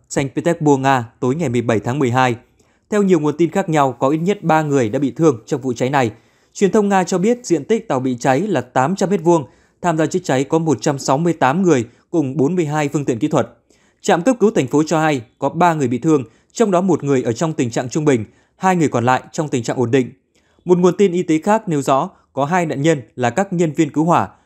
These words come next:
Họ được đưa đến bệnh viện trong tình trạng bỏng, một người bị nặng, người thứ hai ở mức độ trung bình. Hậu quả của vụ cháy là buồng lái của đài chỉ huy chính và kết cấu tháp cột của tàu bị hư hỏng. Thống đốc Saint Petersburg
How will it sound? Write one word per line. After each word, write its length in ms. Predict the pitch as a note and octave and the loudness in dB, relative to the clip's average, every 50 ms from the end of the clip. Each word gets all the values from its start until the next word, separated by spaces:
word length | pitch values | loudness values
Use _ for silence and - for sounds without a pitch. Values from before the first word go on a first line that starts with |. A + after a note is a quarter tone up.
| _ _ _ | _ _ _
Họ 140 | - E3 | -2 0
được 160 | F3 F3 F3 F3 | 0 0 0 2
đưa 160 | F#3+ A3 G3+ | 2 2 4
đến 160 | E3 F#3+ A3 | 4 2 2
bệnh 140 | G#3 D#3+ B2 | 0 -2 0
viện 220 | C3 D#3+ C#3 C3 | 0 -2 -2 -2
trong 180 | - F3+ D#3+ D#3 | -4 -6 -6 -4
tình 220 | - D#3 B2+ A#2 | -4 -4 -4 -4
trạng 240 | A2+ - D3 G#2 C3 | -4 -6 -6 -2 2
bỏng, 180 | C#3+ B2 A2 F#2 - _ _ _ - | 2 2 2 0 -8 _ _ _ -4
một 160 | D3+ D3+ C#3+ | -2 -2 0
người 120 | C#3+ C#3+ B2+ | 0 0 0
bị 140 | B2+ C3+ B2 | 0 -2 0
nặng, 200 | B2+ C#3+ C3+ - - _ - | 0 -2 -2 -2 -8 _ -8
người 140 | C3+ C3+ B2+ | -4 -4 -2
thứ 100 | - D3+ | 0 0
hai 260 | D#3 E3+ E3 D#3 C#3 A2 - _ | 0 2 0 0 0 -4 -8 _
ở 100 | - B2+ | -6 -4
mức 140 | A#2+ C#3+ F3 | -2 0 0
độ 100 | D#3+ C#3 | 0 0
trung 160 | C3 - D3+ | -2 -2 2
bình. 220 | D3 C#3+ B2+ A2+ - - _ _ _ _ _ _ _ _ _ _ _ - | 2 2 2 2 -2 -8 _ _ _ _ _ _ _ _ _ _ _ -2
Hậu 160 | - G#3 E3+ | 2 2 4
quả 160 | - E3+ C3 | 4 2 0
của 100 | B2+ C#3+ | 0 -2
vụ 140 | - D#3 D#3 | -2 -2 -2
cháy 260 | C#3+ - D3+ C#3 E3+ | 0 0 0 0 0
là 60 | G3 F3 | 0 0
buồng 240 | D3 D3+ C#3 B2+ | 2 0 0 2
lái 200 | B2 B2 B2+ C#3 | 2 0 0 0
của 160 | E3+ - D3+ B2+ | 0 -2 -2 0
đài 140 | C3 A#2+ | 0 -2
chỉ 160 | A2 - - A#2+ | -2 -2 -2 -2
huy 160 | A2+ D3 C#3+ - | 0 0 0 0
chính 220 | - C3 C#3+ G3+ - _ _ _ _ - | 0 0 0 -2 -6 _ _ _ _ -4
và 100 | C3+ C3 | -4 -4
kết 300 | - - A#3+ A#3+ - - | 0 0 0 0 0 0
cấu 240 | D#3+ C3+ C#3 D3+ - | 2 2 2 0 0
tháp 220 | G#3+ A3+ A3 - | 0 0 0 2
cột 160 | - D3+ B2+ A#2+ - | 2 2 2 2 0
của 120 | A#2+ A2+ | -4 -2
tàu 180 | A2 C3 A#2+ A2+ | 0 0 0 0
bị 120 | A#2 A#2 | 0 -2
hư 120 | C3 D3+ | -2 0
hỏng. 200 | C#3 C3+ A#2 G2+ F2 _ _ _ _ _ _ _ _ _ - | 0 0 0 -2 -4 _ _ _ _ _ _ _ _ _ -2
Thống 160 | - D#3+ E3+ | -2 0 2
đốc 160 | F#3+ A3+ A3+ - | 2 0 0 0
Saint 240 | - F3 D3+ C#3+ | -2 -4 -4 -2
Petersburg 500 | - D#3 D#3 F3+ F3 - D#3+ D3+ C#3+ B2+ | -4 -4 -2 -2 -2 0 2 2 2 2